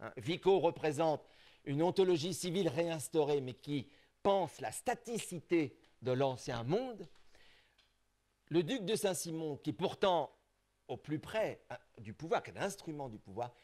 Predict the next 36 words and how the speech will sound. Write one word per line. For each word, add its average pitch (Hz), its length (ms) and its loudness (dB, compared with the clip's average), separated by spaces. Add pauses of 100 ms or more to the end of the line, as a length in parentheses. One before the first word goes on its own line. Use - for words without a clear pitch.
lui 247 360 -2
a 156 60 -2
déjà 127 260 -6
compris 123 260 -14
que - 80 -16
c'est 127 80 -12
fini. 95 300 -16 (580)
Et 156 80 4
il 147 180 2
sait 233 240 4
déjà 131 400 -4 (280)
que 160 80 0
c'est 151 440 0 (280)
dans 175 260 2
cette 151 280 -4
nouvelle 175 760 2
confusion 170 720 0
entre 131 200 -4
l'être 120 240 -2
et 117 40 -2
le 113 80 -4
néant 143 340 0 (340)
que 160 100 0
va 156 100 4
se 143 220 -4
jouer 127 420 -2 (200)
la 165 100 0
modernité. 104 520 -10 (380)
Ce 185 140 0
qui 233 180 -8
me 233 140 4
conduit 185 560 0 (800)
à 175 100 2
ma 160 140 0
troisième 131 420 -2
étape, 143 480 -2